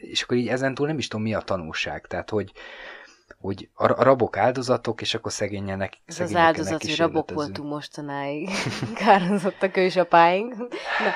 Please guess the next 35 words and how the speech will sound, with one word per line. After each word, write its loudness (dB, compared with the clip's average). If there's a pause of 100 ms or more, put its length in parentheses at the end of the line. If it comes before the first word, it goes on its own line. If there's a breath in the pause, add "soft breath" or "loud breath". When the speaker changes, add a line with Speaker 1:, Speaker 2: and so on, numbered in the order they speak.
(400 loud breath)
Speaker 2:
és 0
akkor 4
erre 6
vonatkozik 0
az 0
a 0
gondolatpont -2
is, -10
amit -2
ide -2
felírtál, -4
hogy -4
kár -4
érte? -2
Tehát, -4
hogy -6
te, -2 (120)
e-, -4
e-, -6
ennyire -4
sajnálod -2
ezt -6
a -2 (280)
Speaker 1:
Sajnálom 4
ezt -4
a 2
jó 4
alapötletet, 2
és -2
mondok 0
rá 2
egy 2
példát, 0
hogy, -6
hogy -12